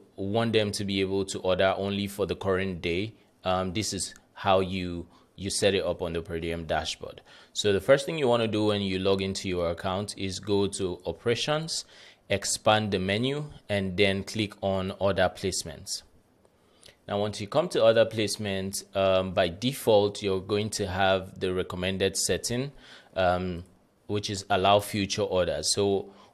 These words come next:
what this does is that customers would have the option to choose a specific date and time in the future, um, when placing an order. Um, there are other advanced settings. Most likely, you're going to have the advanced settings collapsed.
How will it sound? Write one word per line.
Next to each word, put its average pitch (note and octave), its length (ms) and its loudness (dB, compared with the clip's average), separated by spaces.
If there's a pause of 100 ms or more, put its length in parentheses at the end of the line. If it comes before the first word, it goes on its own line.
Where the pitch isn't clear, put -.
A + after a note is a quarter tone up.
what A#2+ 280 4
this A#2+ 200 2
does G#2 380 6
is G2 260 -4
that F#2+ 260 0
customers G#2+ 480 -2
would G2 180 0
have G2 320 2
the G2+ 120 0
option F#2+ 500 0
to F#2+ 160 -8
choose B2+ 500 0
a G2+ 200 -2
specific G2 680 -4
date F#2+ 320 0 (360)
and F2+ 240 -4
time G2 300 2
in F2+ 80 -2
the F2 100 -2
future, F#2 680 0 (180)
um, F#2 300 2
when G2 180 0
placing G2+ 340 -4
an F2+ 200 -4
order. F2 400 0 (480)
Um, G#2 580 2
there A2 160 4
are B2+ 100 8
other D#3 160 8
advanced A2+ 460 4
settings. A2+ 500 -2
Most A2 240 -2
likely, G#2 300 0
you're F#2+ 180 2
going G2 220 -4
to G2 100 -4
have F#2 180 2
the F#2+ 80 0
advanced F2+ 440 -2
settings F2+ 600 -6
collapsed. G#2 640 4